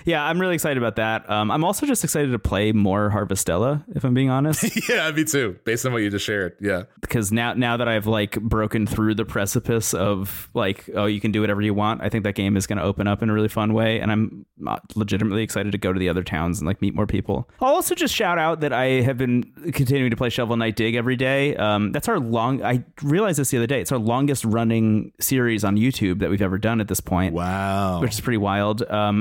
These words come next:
Speaker 1: and I'm starting to do pretty well. I've been doing, like,
Speaker 2: Hell
Speaker 1: the daily
Speaker 2: yeah.
Speaker 1: leaderboards. Like, I'm consistently in the top five at this point.
Speaker 2: Wow.
Speaker 1: Like, every day, which is pretty cool.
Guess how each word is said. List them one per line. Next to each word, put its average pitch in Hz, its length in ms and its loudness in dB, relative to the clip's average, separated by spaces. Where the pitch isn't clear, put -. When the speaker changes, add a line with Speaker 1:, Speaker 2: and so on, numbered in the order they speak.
Speaker 1:
and 131 280 -2
I'm 269 240 2
starting 196 540 0
to 190 100 0
do 151 200 2
pretty 120 480 0
well. 73 560 0
I've 147 180 -2
been 170 120 0
doing, 170 280 0
like, 175 140 0
Speaker 2:
Hell 135 160 0
Speaker 1:
the 190 80 2
daily 135 200 0
Speaker 2:
yeah. 113 200 0
Speaker 1:
leaderboards. 147 420 0
Like, 127 180 -2
I'm 233 200 0
consistently - 960 0
in 107 80 2
the 107 60 0
top 104 280 -4
five 104 460 -2
at 135 160 -2
this 151 120 -2
point. 180 380 -2
Speaker 2:
Wow. - 120 -2
Speaker 1:
Like, 151 160 -2
every 147 360 0
day, 113 300 2
which 92 160 0
is 107 100 0
pretty 104 180 -2
cool. 117 400 0